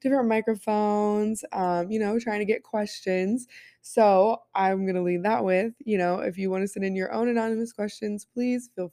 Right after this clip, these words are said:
free. I always need more questions to answer. Um, it helps me kind of build the episodes that I want to create, lets me, like, put certain questions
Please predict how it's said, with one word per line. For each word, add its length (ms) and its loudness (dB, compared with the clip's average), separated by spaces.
free. 260 -2
I 140 -4
always 320 -6
need 200 -10
more 220 -6
questions 460 -10
to 120 -14
answer. 440 -2
Um, 400 2
it 120 0
helps 320 -4
me 280 0
kind 200 -6
of 120 -4
build 200 4
the 100 0
episodes 500 -2
that 100 0
I 80 4
want 360 -2
to 760 2
create, 440 0
lets 260 -6
me, 120 -4
like, 240 -4
put 180 0
certain 240 -8
questions 540 -6